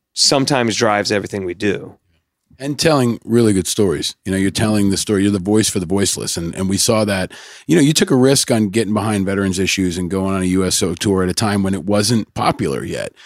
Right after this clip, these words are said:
Speaker 2: And it was risky, right? And, and, and I don't think people recognize that it is,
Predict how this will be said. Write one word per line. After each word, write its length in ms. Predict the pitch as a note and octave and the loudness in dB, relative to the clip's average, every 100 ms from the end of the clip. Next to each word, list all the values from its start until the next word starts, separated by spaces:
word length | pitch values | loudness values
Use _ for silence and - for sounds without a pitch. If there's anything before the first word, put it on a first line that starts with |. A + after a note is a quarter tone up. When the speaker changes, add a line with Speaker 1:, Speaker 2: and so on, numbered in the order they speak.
| - - | -18 -4
Speaker 2:
And 80 | A2 | 0
it 40 | |
was 160 | A#2 A2 | 2 4
risky, 360 | D#3+ - G2+ | 2 2 -4
right? 260 | G2+ G#2 C#3 | -4 0 4
And, 220 | B2 B2 | 4 2
and, 220 | A#2 A#2 A2+ | 2 0 2
and 300 | B2 A#2+ - - | 2 2 -2 -10
I 80 | - | 0
don't 160 | C#3 C3+ | 0 2
think 160 | B2 | 2
people 380 | C3 B2 A2+ G#2 | 2 2 2 2
recognize 720 | F2 G#2+ B2+ C3 F#2+ F#2 F2+ | 0 -2 0 -2 -2 -2 -2
that 120 | G2+ G#2 | 0 2
it 120 | G#2+ | 4
is, 360 | E3+ G3 A#2 | 4 4 0